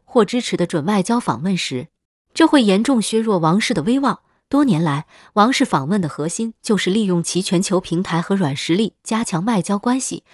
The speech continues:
突出共同价值观，解决国际问题。尽管哈里和梅根的意图看似崇高，但他们随行的娱乐记者却表明，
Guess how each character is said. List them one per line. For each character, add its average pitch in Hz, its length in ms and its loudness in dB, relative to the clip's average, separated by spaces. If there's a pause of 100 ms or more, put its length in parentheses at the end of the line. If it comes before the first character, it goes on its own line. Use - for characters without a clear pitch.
(200)
突 190 160 2
出 180 160 0
共 233 220 4
同 165 180 0
价 208 180 0
值 143 140 -4
观， 202 240 -2 (280)
解 165 200 2
决 180 140 -2
国 165 200 0
际 214 160 -2
问 175 180 -2
题。 - 280 -8 (240)
尽 226 180 -2
管 160 180 0
哈 233 240 -2
里 156 120 0
和 - 140 -6
梅 170 180 0
根 240 300 -2
的 185 80 0
意 208 160 -2
图 160 300 -2 (100)
看 226 200 0
似 175 140 0
崇 151 220 -6
高， 220 240 -2 (280)
但 226 160 6
他 208 120 2
们 190 80 6
随 170 180 2
行 180 180 0
的 185 80 2
娱 151 180 0
乐 214 180 0
记 226 180 0
者 143 160 -4
却 - 160 -6
表 139 220 -6
明， 139 200 -4